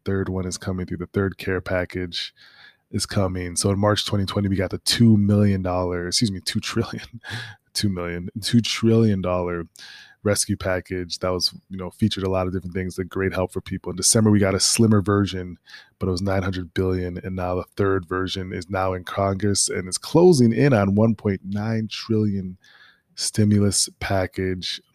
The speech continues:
that will be helpful for a lot of people in need. Uh, there'll be one point four K payments to people in need, four hundred dollars a week unemployment insurance. I think the goal here is to get people through, 'cause we still aren't,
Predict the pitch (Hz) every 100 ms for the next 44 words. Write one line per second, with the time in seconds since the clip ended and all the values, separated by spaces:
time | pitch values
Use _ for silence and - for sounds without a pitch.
0 | 110 95 90 87 92 - 95 92 98 -
1 | 90 90 90 98 92 90 87 92 104 104
2 | 104 92 85 - - - - 92 92 90
3 | 92 87 _ 104 98 - 92 - 92 95
4 | - 98 90 - - 98 92 90 92 90
5 | - 104 101 92 92 92 92 92 90 90
6 | 92 - 92 90 - 101 98 92 90 -
7 | 90 87 85 - - - - - - -
8 | 120 147 123 131 147 147 113 101 135 -
9 | - 113 101 123 135 90 - - 90 92
10 | - 120 113 104